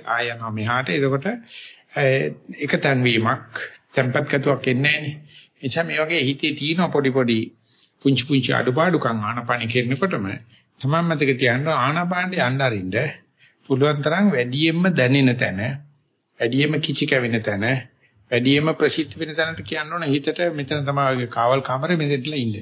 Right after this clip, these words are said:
ඉඳලා යන්නේ නැහැටි බලන්නේ කියලා. දැන් පුළුවන්. දැන්, දැන් ආනාපාන යාලු කරගෙන තියෙන්නේ. දැන් කියන්න ඕනේ බලන එක්කනට ඔය අවතනේ ඉන්න ආනාපානට යන්න ආරින්න.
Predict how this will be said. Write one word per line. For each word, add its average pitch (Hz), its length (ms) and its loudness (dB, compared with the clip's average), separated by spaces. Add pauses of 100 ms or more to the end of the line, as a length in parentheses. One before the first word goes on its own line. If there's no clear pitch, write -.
(560)
ඉඳලා 156 400 4
යන්නේ 156 180 2
නැහැටි 165 320 4
බලන්නේ 113 440 0
කියලා. - 200 -20 (1300)
දැන් 165 240 6
පුළුවන්. 120 420 4
දැන්, 123 260 0
දැන් 113 180 -2
ආනාපාන 123 400 -2
යාලු 113 280 2
කරගෙන 175 360 0
තියෙන්නේ. 196 380 2 (480)
දැන් 131 260 2
කියන්න 147 320 0
ඕනේ 160 200 2
බලන 139 280 2
එක්කනට 139 380 -4
ඔය 117 140 4
අවතනේ 113 420 0
ඉන්න 107 180 0 (520)
ආනාපානට 151 600 2
යන්න 123 220 -2
ආරින්න. 107 260 -8